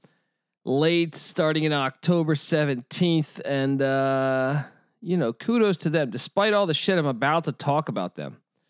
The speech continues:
Because I actually thought they made a compl-, the, this program only went to the F-, uh, the F B S just, like, a decade or so ago. Um, maybe even less, if memory serves me correct. But, uh, Mark Whipple, I thought, was doing a good job.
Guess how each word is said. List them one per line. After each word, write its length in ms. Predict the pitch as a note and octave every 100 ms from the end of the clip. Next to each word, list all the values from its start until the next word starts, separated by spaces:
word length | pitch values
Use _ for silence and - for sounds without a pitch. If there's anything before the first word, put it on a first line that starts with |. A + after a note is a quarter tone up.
| _ _ _ _ _
Because 360 | - D3+ F3 D3
I 180 | D#3 F#3+
actually 400 | E3+ E3+ F3+ D#3
thought 340 | - D3+ C3+
they 120 | C#3+
made 240 | C#3 C#3 C3+
a 100 | B2
compl-, 480 | - B2+ - - -
the, 380 | E3+ C3 C3 C#3+
this 300 | - F#3+ A#3+
program 500 | - A#3+ G3 E3+ D3+
only 180 | D#3 D#3
went 280 | D3 D3 C#3+
to 80 | D3
the 240 | A#2+ A#2+
F-, 260 | B2 - C3+
uh, 440 | B2 A#2 A2 G#2+
the 180 | A#2+ C3
F 120 | B2+
B 160 | B2+ A#2+
S 180 | A2 -
just, 440 | A2+ A2 - -
like, 180 | D#2+ D#2
a 80 | G2
decade 460 | - G#2 - G#2
or 60 | F#2+
so 240 | - G2
ago. 340 | G#2 G#2 G#2+ - - _ _ _ -
Um, 420 | D3+ C#3 C3 C3 - _ _ _ _ _
maybe 240 | C3+ D3 C3
even 320 | A2+ G#2 A2+
less, 400 | B2 A2 - - - D#3 -
if 160 | -
memory 240 | B2+ A#2+ A2+
serves 240 | B2 A#2+
me 80 | A#2+
correct. 460 | - C3+ B2+ A#2+ -
But, 300 | C3 A#2+ C#3
uh, 260 | B2 A#2
Mark 300 | C#3 A3 A#3
Whipple, 480 | D#3+ D#3 C#3+ C3 C3+
I 140 | C#3+ C3+
thought, 200 | C3 A2+
was 120 | B2
doing 240 | C#3 A#2
a 60 | G#2+
good 180 | G#2+ F2+
job. 280 | G#2 D#2